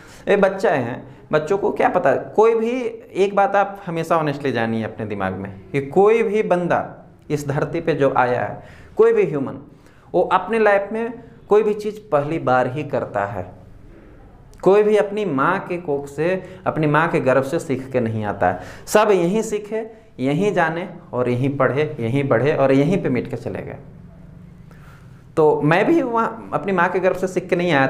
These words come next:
था, यही मुझे भी किसी शिक्षक नहीं सिखाया, किसी टीचर नहीं बताया, पढ़ाया, मैं पढ़ा, फिर आप लोगों को भी मैं पढ़ा रहा हूँ, फिर आप लोग किसी और को बताएंगे, ऐसे ही चलता है हमारे एनवायरनमेंट में। तो चलिए, अब हो गई बातें, मुझे लगता है बहुत सारा मैंने time waste किया। तो मैं media की बात बता रही थी, तो media that means कि वो वाला media नहीं,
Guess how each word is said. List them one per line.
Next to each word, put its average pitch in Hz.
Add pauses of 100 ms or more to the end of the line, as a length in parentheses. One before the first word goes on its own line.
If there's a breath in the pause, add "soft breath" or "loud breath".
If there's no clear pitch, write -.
था, 202
यही 151
मुझे 156
भी 180
किसी 156
शिक्षक 147
नहीं 143
सिखाया, 131
किसी 131
टीचर 120
नहीं 120
बताया, 113
पढ़ाया, 113 (200)
मैं 117
पढ़ा, 135 (120)
फिर 214
आप -
लोगों 175
को 175
भी 165
मैं 165
पढ़ा 156
रहा 151
हूँ, 156 (260 loud breath)
फिर 139
आप 117
लोग 151
किसी 139
और 123
को 123
बताएंगे, 127
ऐसे 180
ही 196
चलता 131
है 147 (240 loud breath)
हमारे 117
एनवायरनमेंट 98
में। 101 (400 loud breath)
तो 226
चलिए, 208
अब 220
हो 165
गई 196
बातें, 180
मुझे 165
लगता 151
है 143
बहुत 147
सारा 151
मैंने 147
time 131
waste 127
किया। 196 (600 loud breath)
तो 262
मैं 214
media 220
की 220
बात 196
बता 165
रही 170
थी, 220
तो 240
media 185
that 180
means 202
कि -
वो 175
वाला 143
media 151
नहीं, 156